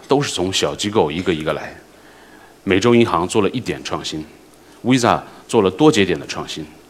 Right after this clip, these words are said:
支付宝做了基于账户的创新，基于担保的创新。这些已经很好地解决了我们日常消费当中遇到的所有的支付问题，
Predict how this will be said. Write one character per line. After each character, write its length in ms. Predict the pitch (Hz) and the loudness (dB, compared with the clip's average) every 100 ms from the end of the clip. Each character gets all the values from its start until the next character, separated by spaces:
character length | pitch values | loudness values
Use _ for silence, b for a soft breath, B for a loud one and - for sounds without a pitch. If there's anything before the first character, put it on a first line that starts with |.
| B B - | B B -6
支 120 | 123 | -4
付 80 | 107 | -2
宝 240 | 101 73 - | -2 -4 -4
做 140 | 101 | -4
了 80 | 82 | -4
基 180 | 78 107 | -4 -6
于 80 | 104 | -4
账 220 | 113 92 | -4 -4
户 120 | - | -4
的 80 | - | -6
创 180 | - 131 | -8 -12
新， 180 | - 71 - - | -12 -14 -18 -14
基 140 | 90 | -10
于 80 | 85 | -6
担 220 | - 104 | 0 0
保 100 | 82 | 0
的 80 | 62 | -8
创 200 | - 67 | -12 -14
新。 140 | - - - - B B B B | -16 -18 -20 -20 B B B B
这 140 | - 151 | 2 2
些 260 | - 131 127 B B | 4 0 0 B B
已 100 | 92 | -10
经 160 | 87 120 | -2 -2
很 260 | - 107 | 0 2
好 200 | 165 80 | 2 2
地 100 | 80 | 0
解 140 | 98 80 | 0 -4
决 160 | 80 | 0
了 80 | 95 | 0
我 40 | 80 | 0
们 140 | 90 | -2
日 40 | 101 | -4
常 160 | 85 | -4
消 160 | 92 110 | -4 -2
费 120 | 101 | -2
当 140 | 87 | -2
中 180 | 92 95 92 B B | -2 -2 -4 B B
遇 80 | 92 | -2
到 120 | 90 | -2
的 80 | 80 | -2
所 200 | - 92 | -2 -2
有 100 | 76 | -2
的 100 | 73 | -6
支 140 | - | -6
付 140 | 117 101 | -4 -4
问 100 | 76 | -6
题， 180 | - | -8